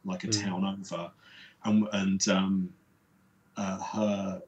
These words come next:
Speaker 1: her grandparents on my, my ex-wife's side, um,
Speaker 2: Mm.
Speaker 1: were both shielding, um, because they, their pre-existing health conditions, they didn't want any risk of covid. And so
Speaker 2: Yeah.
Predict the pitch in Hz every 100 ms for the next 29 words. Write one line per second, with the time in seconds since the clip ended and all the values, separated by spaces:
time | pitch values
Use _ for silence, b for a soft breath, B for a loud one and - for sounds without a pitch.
0 | 98 104 101 101 101 - 92 90 - 98
1 | 92 90 92 92 90 95 92 - - 107
2 | 107 - 101 95 92 - - 104 101 98
3 | 101 95 - - 107 98 - - - _
4 | b b b b b b - 98 92 90
5 | - 98 - 92 - 95 95 92 95 -
6 | 101 95 98 90 92 95 95 95 101 92
7 | 98 92 98 95 92 90 - _ _ _
8 | - 107 92 92 - - 117 101 95 101
9 | - 110 104 101 - 95